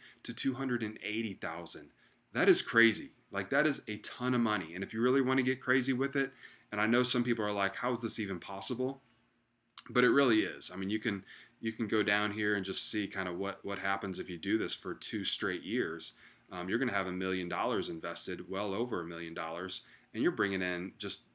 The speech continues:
more money than, than I could even dream of. So, um, and that's what a lot of people are, are, that's what people are doing. They're trying to, right now, because it's fairly new, they're trying to get this up to a hundred thousand dollars because look what that does.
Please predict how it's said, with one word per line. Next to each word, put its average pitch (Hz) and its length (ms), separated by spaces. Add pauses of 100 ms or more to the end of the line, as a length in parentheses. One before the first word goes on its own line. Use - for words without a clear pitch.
(100)
more 120 220
money 113 320
than, 92 320
than 90 160
I 104 160
could 98 160
even 87 240
dream 85 300
of. 69 200
So, 87 320 (520)
um, 82 420 (1120)
and 110 80
that's 127 180
what 123 120
a - 20
lot 104 220
of 101 40
people 95 320
are, 90 240
are, 85 240
that's 110 200
what 127 160
people 127 240
are 117 60
doing. 117 280
They're 101 100
trying 117 340
to, 104 160 (220)
right 120 220
now, 113 300
because 117 400
it's 123 160
fairly 110 420
new, 104 320
they're 131 120
trying 190 260
to 113 40
get 101 220
this 104 160
up 107 140
to 110 100
a 90 60
hundred 101 260
thousand 92 300
dollars 87 340
because 107 320
look 123 160
what 117 80
that 95 200
does. 104 360